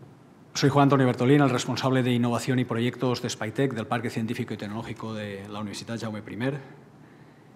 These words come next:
Y l-, lo que sí que, bueno, como presentación, porque hay mucha gente que no, que seguramente no conozca el parque, entonces tan pronto empiece a cargar la, la presentación, em, os mostraremos un vídeo de tres minutos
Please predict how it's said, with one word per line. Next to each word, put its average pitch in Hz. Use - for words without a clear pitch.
Y 131
l-, 123
lo 131
que 110
sí 139
que, 147
bueno, 143
como 143
presentación, 135
porque 131
hay 135
mucha 147
gente 147
que 127
no, 135
que 123
seguramente 131
no 131
conozca 123
el 117
parque, 139
entonces 117
tan 110
pronto 123
empiece 127
a 120
cargar 120
la, 117
la 120
presentación, 117
em, 110
os 127
mostraremos 131
un 131
vídeo 135
de 120
tres 131
minutos 139